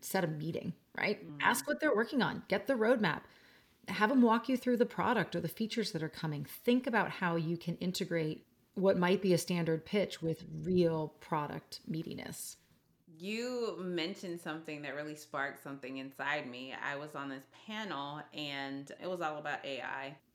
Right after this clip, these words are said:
Speaker 2: And I told them, when they asked me to be on the panel, I was like, "You guys know I talk about humans. Like, why am I on here?" They're like, "No, no, no. We, we want you to bring the human side to A I." I said, "Okay, I can do that." So they asked the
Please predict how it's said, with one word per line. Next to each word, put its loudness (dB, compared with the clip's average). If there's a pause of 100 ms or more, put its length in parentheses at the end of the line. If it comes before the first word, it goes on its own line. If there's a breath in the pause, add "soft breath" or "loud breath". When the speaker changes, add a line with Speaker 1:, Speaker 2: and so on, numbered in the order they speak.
(140)
Speaker 2:
And -4 (180)
I -2 (100)
told -6
them, -6
when -4
they 2
asked 0
me -4
to -2
be 0
on 0
the -8
panel, -4
I -2
was -8
like, -4 (120)
"You -12
guys 4
know 0
I 2
talk -4
about -4
humans. -8
Like, -4
why 4
am 0
I 0
on -4
here?" -10
They're -4
like, 2
"No, 4
no, 6
no. 10
We, 0
we 0
want 6
you 0
to -4
bring 0
the 0
human -4
side 6
to 0
A 4
I." 8
I -2
said, -2
"Okay, 0
I 0
can -10
do -4
that." -10 (260)
So -4
they 6
asked 4
the 2